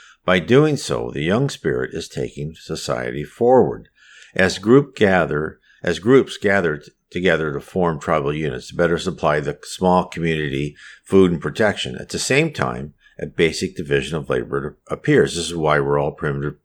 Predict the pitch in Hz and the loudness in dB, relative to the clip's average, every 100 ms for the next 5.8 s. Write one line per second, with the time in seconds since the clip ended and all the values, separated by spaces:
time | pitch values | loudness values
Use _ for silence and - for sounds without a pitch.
0 | - 73 71 _ - 78 73 71 71 67 | -6 -6 -6 _ -6 -4 -2 0 0 0
1 | 65 69 69 _ 80 64 62 64 64 _ | -2 -4 -6 _ -8 -6 -6 -8 -10 _
2 | - - 120 82 - - _ _ - - | -12 0 2 2 -6 -20 _ _ -20 -20
3 | - - - _ - 110 143 156 151 143 | -20 -20 -20 _ 0 2 2 2 -2 -2
4 | 139 127 - _ _ - 117 117 113 110 | -2 -2 -4 _ _ -6 0 2 4 2
5 | 104 101 - - 82 58 58 65 | -2 -8 -8 -2 -2 -2 -6 -12